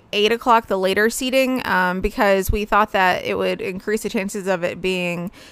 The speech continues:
just us, um, seated by ourselves, or, um, just us and another couple, and maybe not, um, eight people total. We were hoping for four or just us. Um, I read a lot of articles online about how it's so easy to get a,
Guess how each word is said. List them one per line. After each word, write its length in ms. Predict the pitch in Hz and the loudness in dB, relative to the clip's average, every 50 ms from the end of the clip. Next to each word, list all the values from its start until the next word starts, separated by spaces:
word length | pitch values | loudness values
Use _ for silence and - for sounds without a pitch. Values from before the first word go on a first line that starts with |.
| - - | -14 -2
just 280 | - 220 214 208 247 - - | 4 6 6 6 6 2 -2
us, 580 | - - 214 214 208 220 240 - - - - - | 2 4 6 8 6 6 4 2 -2 -4 -4 -2
um, 300 | - 185 185 180 180 175 | 0 2 2 2 0 -2
seated 300 | 190 - 220 196 196 190 | -4 -6 -4 -4 -4 0
by 80 | 170 254 | 2 2
ourselves, 540 | 175 180 185 - 240 233 240 247 220 - - - | 2 2 0 0 2 2 2 2 0 -4 -10 -8
or, 500 | - 214 214 214 202 202 196 190 196 202 - - - - - - - | -4 -2 0 2 2 2 2 0 -2 -4 -10 -20 -20 -20 -12 -4 0
um, 360 | 190 190 185 180 175 175 185 | 2 4 4 4 2 2 2
just 300 | - 208 202 202 - - | 6 6 6 6 6 2
us 220 | - 180 190 196 208 | 0 0 0 0 0
and 100 | 190 185 | -4 -4
another 260 | 180 175 175 165 175 | -2 -2 -2 -2 -4
couple, 540 | - - - 226 226 - 240 240 233 226 220 | -6 -4 -4 -4 -2 0 2 2 2 2 0
and 120 | 208 202 | -2 -2
maybe 200 | 190 185 180 185 | -4 -2 -2 0
not, 260 | 180 170 170 - - - | 0 0 0 0 -2 -4
um, 440 | - 175 175 170 170 170 165 - - | -2 -2 -2 -2 -4 -6 -10 -10 -6
eight 240 | - 196 196 - - | -6 -6 -6 -6 -6
people 360 | - - 202 - 208 196 196 | -6 -6 -6 -4 -6 -6 -6
total. 480 | - - 208 196 202 208 208 196 196 190 | -2 -2 -2 0 0 0 -2 -2 -4 -4
We 80 | 190 | -4
were 100 | 185 185 | -4 -2
hoping 240 | 214 214 - 185 185 | -2 -4 -4 -4 -6
for 180 | 202 - 185 175 | -4 -4 -6 -6
four 540 | - - - 202 208 202 208 208 202 202 | -6 -12 -6 -4 0 0 2 2 2 0
or 200 | - - 180 180 | 0 -2 -2 -2
just 200 | 170 175 185 - | -2 -4 -6 -4
us. 260 | - 180 185 196 - - - - - - - - - | -2 0 0 0 -2 -4 -14 -18 -20 -20 -20 -14 -4
Um, 260 | - - 208 196 185 | 2 4 4 4 4
I 80 | 190 220 | 4 4
read 200 | 233 247 294 349 | 6 6 4 4
a 40 | 330 | 2
lot 180 | 233 220 214 | 0 0 0
of 60 | 202 - | 0 2
articles 400 | - - - 202 - 226 208 - | 2 0 0 0 0 -2 -2 0
online 540 | - 185 196 180 180 175 170 175 185 202 | -2 -4 -4 -4 -4 -4 -4 -4 -4 -4
about 240 | 214 196 190 - 185 | -4 -4 -4 -6 -4
how 260 | 202 202 185 180 175 | -2 0 0 0 0
it's 220 | - - 196 - - | 0 -2 -4 -4 0
so 180 | - 208 196 | 0 0 0
easy 400 | - 185 185 196 220 - 226 233 | 0 -2 -6 -6 -6 -6 -6 -6
to 140 | 240 247 247 | -4 -4 -4
get 280 | 233 247 254 262 262 - | -2 0 0 0 0 -2
a, 380 | - - - 226 233 233 233 | -4 -4 -2 -2 -2 -2 -2